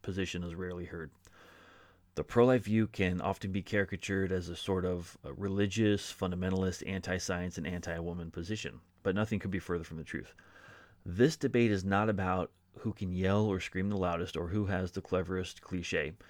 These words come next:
It is about discovering the truth of the matter. And so my goal in this series is to, to present a well-reasoned,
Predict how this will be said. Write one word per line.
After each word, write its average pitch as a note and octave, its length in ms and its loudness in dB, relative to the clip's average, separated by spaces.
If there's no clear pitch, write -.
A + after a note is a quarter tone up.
It F#2+ 120 2
is F#2+ 80 2
about F2+ 180 4
discovering G2+ 400 0
the F#2 80 0
truth - 340 -2
of D#2+ 60 -8
the - 80 -10
matter. - 260 -10
And G2 100 -2
so F#2+ 560 4
my G2 160 0
goal A#2 240 4
in A#2+ 60 4
this G2 120 2
series F#2 380 0
is F2+ 140 -6
to, F2+ 120 0
to - 140 -12
present F2+ 440 -2
a F#2 120 -4
well-reasoned, G2 840 2